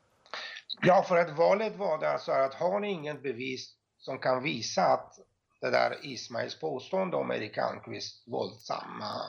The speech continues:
reaktion inte stämmer, då är det okej. Men om det visar, om ni, om vi inte har någonting, då var, då var han så mycket för-, förbannad så han sa att, både han sa till mig själv och även Linus sa att, Jimmy sa att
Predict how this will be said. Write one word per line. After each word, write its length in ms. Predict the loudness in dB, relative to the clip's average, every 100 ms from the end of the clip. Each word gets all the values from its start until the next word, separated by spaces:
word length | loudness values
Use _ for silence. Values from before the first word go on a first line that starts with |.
| -12 _
reaktion 680 | 0 0 -2 -2 -2 -4 -10 -20 _ _ -20 -20 -6
inte 440 | -2 -2 -2 -2
stämmer, 720 | -2 2 4 4 0 -6 -8 -20 _ _ _ -20 -20 _ -10 0
då 100 | 4
är 40 | 6
det 80 | 4
okej. 380 | 0 -2 -4
Men 180 | -4 -4
om 120 | -2
det 120 | 0 0
visar, 440 | 0 -2 -2 -2
om 180 | -4 -2
ni, 220 | -4 -2
om 140 | -2
vi 120 | 0 0
inte 220 | 0 2
har 220 | 2 2
någonting, 420 | 0 -4 -6 -4
då 160 | -2 2
var, 720 | 4 6 4 2 0 0 0
då 60 |
var 240 | 0 2 2
han 480 | 2 0 -2 -10 -16 -20 _ -6
så 100 | -2
mycket 280 | -2 -2 -4
för-, 460 | -6 -8 -16 -14
förbannad 340 | 0 2 2 2
så 80 |
han 180 | 2 2
sa 560 | 0 0 2 0 -6 -4
att, 200 | -4 -6 _ _ _
både 340 | -6 -2 2 4
han 220 | 4 2
sa 180 | 0 -2
till 120 | -2
mig 120 | -2
själv 280 | 0 0 2
och 100 | 2
även 320 | 2 0 0
Linus 380 | 0 0 -2 -2
sa 200 | 0 0
att, 140 | 0
Jimmy 320 | -4 -4 -4 -6
sa 320 | -4 0 0
att 140 | -2